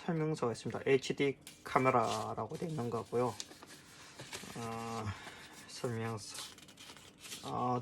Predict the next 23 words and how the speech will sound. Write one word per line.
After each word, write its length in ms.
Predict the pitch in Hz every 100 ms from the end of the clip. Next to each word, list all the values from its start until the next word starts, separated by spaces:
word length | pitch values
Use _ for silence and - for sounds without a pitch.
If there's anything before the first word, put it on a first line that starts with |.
| -
티비, 340 | 233 220 170 -
티비 220 | - 233
위에 260 | 202 196 175
받침, 380 | 165 147 - 180
받침대 640 | 131 120 - 208 175 147
이런 140 | 151 170
식으로 220 | - 143
이렇게 400 | 127 - - 127
설명이 720 | 127 - 196 190 185 180 151 139 135 - - - - -
그림으로 560 | 156 165 151 127 120 117 - -
좀 100 | 127 113 113 113
잘 260 | 110 120 123
나와 280 | 117 123 127
있는 200 | 127 143
것 200 | 123 117
같아요. 300 | - 120 113 117 - - - - - - - -
이런 160 | 113 113
식으로 500 | - 107 120 110 101 - - - - - - - - - - - - - - - - - - - - -
잘 140 | - 117 117
나와 260 | 113 123 113
있는 200 | 113 117
것 100 | 113
같습니다. 440 | - 131 120